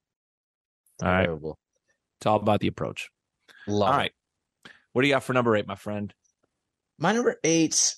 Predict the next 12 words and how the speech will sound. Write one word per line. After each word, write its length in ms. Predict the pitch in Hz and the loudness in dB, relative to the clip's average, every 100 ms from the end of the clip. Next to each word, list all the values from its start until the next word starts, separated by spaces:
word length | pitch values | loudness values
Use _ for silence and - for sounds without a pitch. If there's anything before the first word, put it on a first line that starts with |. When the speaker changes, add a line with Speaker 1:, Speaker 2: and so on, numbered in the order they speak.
| - | -4
Speaker 2:
um, 560 | 135 131 127 127 117 101 _ _ _ _ _ _ _ _ _ | 0 2 4 2 0 -4 _ _ _ _ _ _ _ _ _
so 400 | - - 143 127 - | -4 0 2 0 2
I 160 | 135 | 0
kinda 580 | 120 110 135 147 165 196 | 0 -6 -4 -2 0 0
have 720 | 175 156 127 117 110 104 101 - _ _ _ _ - 110 - | 2 2 4 4 4 2 -4 -14 _ _ _ _ -18 -16 -8
two 580 | - - 117 110 101 98 - | -6 0 2 4 4 0 2
that 380 | 104 95 90 - _ _ _ _ - 110 | 2 4 4 0 _ _ _ _ -10 -8
go 260 | 98 113 107 | 0 2 2
in 140 | 101 | 2
this 240 | 98 98 - | 0 0 -2
category, 920 | - 95 92 87 85 87 82 78 82 _ _ _ _ _ _ - | 0 0 0 0 0 0 0 -2 -6 _ _ _ _ _ _ -2
um, 500 | 98 87 80 78 | 2 4 4 2